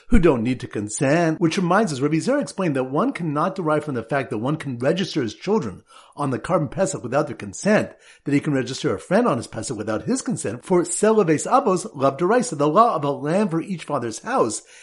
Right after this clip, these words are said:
is not Deraisa for minors, since they can partake of the Pesach without registration. There is no basis to permit the registration of an adult without his consent. So the lulav merchant who promised a free lulav to anyone who consented to joining us Pesach,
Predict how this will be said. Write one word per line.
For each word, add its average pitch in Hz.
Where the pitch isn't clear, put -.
is 165
not 190
Deraisa 156
for 147
minors, 151
since 233
they 208
can 175
partake 175
of 156
the 127
Pesach -
without 143
registration. 139
There 196
is 190
no 294
basis 190
to 113
permit 151
the 151
registration 139
of 117
an 123
adult 131
without 165
his 107
consent. 139
So -
the 302
lulav 269
merchant 131
who 233
promised 240
a -
free 175
lulav 175
to 180
anyone 165
who 120
consented 156
to 117
joining 143
us -
Pesach, -